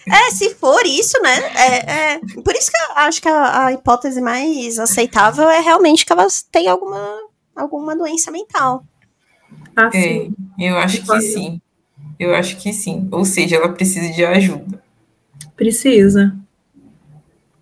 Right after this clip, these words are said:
Speaker 2: E, e assim, ó, eu acho também que tem essa. É,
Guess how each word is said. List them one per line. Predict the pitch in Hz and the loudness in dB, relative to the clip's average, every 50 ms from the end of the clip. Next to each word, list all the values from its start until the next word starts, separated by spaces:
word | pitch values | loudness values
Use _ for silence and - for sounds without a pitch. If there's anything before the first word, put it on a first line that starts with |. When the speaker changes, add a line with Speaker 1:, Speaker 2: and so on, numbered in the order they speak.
| _ _ - | _ _ 2
Speaker 2:
E, | 233 220 226 - | 2 2 2 4
e | 233 240 | 4 4
assim, | 269 302 - - - 277 233 220 | 4 4 2 -4 -4 -4 -2 0
ó, | 214 208 202 - | -2 -2 -2 2
eu | - 214 208 214 | 2 4 4 4
acho | 226 254 269 269 254 - - 202 202 | 4 2 2 0 -2 -4 -6 -6 -4
também | - 202 196 202 226 233 214 | -2 -2 -2 -2 -2 -2 -2
que | 208 - | -4 -4
tem | - 233 | -4 -4
essa. | 220 202 190 196 190 - 202 196 196 - - _ _ _ _ _ _ _ _ _ _ _ _ _ _ _ - - - - - - | -2 0 0 0 0 -2 -2 -2 -2 -4 -10 _ _ _ _ _ _ _ _ _ _ _ _ _ _ _ -20 -20 -20 -20 -6 -4
É, | 196 196 202 196 190 190 190 | -2 0 2 2 2 2 2